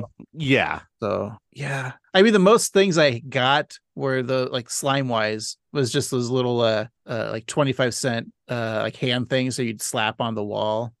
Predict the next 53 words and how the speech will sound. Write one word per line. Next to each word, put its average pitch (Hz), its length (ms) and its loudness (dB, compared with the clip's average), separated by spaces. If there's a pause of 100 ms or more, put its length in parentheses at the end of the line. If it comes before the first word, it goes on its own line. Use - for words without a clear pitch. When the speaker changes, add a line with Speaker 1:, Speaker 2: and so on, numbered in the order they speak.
Speaker 2:
But 196 80 -2
Speaker 1:
Right, 135 380 6
Speaker 2:
then 135 180 4
as 117 40 0
Speaker 1:
right. - 120 4
Speaker 2:
soon 160 160 2
as 131 120 0
you 139 100 2
drop 117 380 0
it, 123 120 -2
it's 110 120 -8
just - 160 -14
covered 110 340 -4
in 110 340 -4
dust 104 340 -2
and 110 80 -4
Speaker 1:
Cov-, 120 100 4
Speaker 2:
hair. 104 380 0
It's - 120 -14
Speaker 1:
yeah, 135 280 4
and 113 80 4
Speaker 2:
nasty. 117 120 4
Speaker 1:
if - 80 -10
you 147 80 6
had 131 140 4
any 131 260 4
sort 117 200 2
of 98 120 -4
pet 107 400 0 (160)
too, 95 320 -4
like, 78 320 -6 (140)
Speaker 2:
Ugh. 107 240 -2 (180)
Speaker 1:
it - 80 0
would 127 100 2
just 113 160 -6
be 117 80 -4
covered 117 280 -4
in - 100 -8
pet - 220 -6
hair, 82 240 -2
and 80 200 -8
yeah. 80 220 -12 (220)
Speaker 2:
And 196 80 4
I 233 40 8
was 262 120 8
always 196 200 10
upset 180 380 2
with 160 120 2
the 139 120 0
creepy 143 340 -2
crawlies 123 380 -2
because, 139 320 -2
like, 151 240 -2